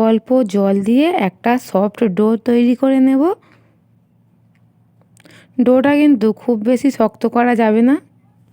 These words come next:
নিয়েছি, আর এই যে দেখুন ডোটা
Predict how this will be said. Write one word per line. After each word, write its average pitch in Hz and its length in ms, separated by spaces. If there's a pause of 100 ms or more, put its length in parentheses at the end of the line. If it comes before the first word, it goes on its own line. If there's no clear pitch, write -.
(1160)
নিয়েছি, 285 400 (400)
আর 208 100
এই 220 180
যে 240 140
দেখুন 240 340 (160)
ডোটা 214 300